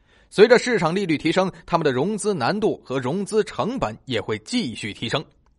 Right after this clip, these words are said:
这几家公司的资产负债率也会继续恶化的。好，这期节目呢就说这么多。喜欢节目的朋友呢，可以通过点赞的方式来鼓励我们。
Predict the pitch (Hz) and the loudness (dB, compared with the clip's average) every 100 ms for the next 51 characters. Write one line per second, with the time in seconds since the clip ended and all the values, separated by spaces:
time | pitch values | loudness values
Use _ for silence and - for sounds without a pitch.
0 | _ - 196 135 123 139 160 160 160 139 | _ 6 6 6 4 2 2 -4 -2 -2
1 | - 170 135 135 156 147 143 143 - - | -2 -2 -2 -4 -2 2 4 2 -2 -10
2 | - 123 151 139 104 107 - 240 196 117 | -2 0 2 0 -2 -8 -2 0 0 -2
3 | 95 123 107 101 - 240 202 160 185 143 | -6 -6 -6 -8 -4 2 2 2 0 0
4 | 107 - 101 _ _ _ _ _ _ _ | 2 -2 -8 _ _ _ _ _ _ _
5 | 110 139 160 151 139 147 139 113 123 131 | 6 8 8 8 4 4 4 4 4 4
6 | 123 151 - - 131 147 160 165 165 147 | 6 6 6 2 2 4 6 4 4 4
7 | 139 135 131 - 110 123 120 107 104 107 | 2 2 0 -4 -4 0 2 2 0 0
8 | 156 127 127 131 117 104 113 98 120 107 | 2 4 4 4 2 2 0 0 2 2
9 | 101 | 0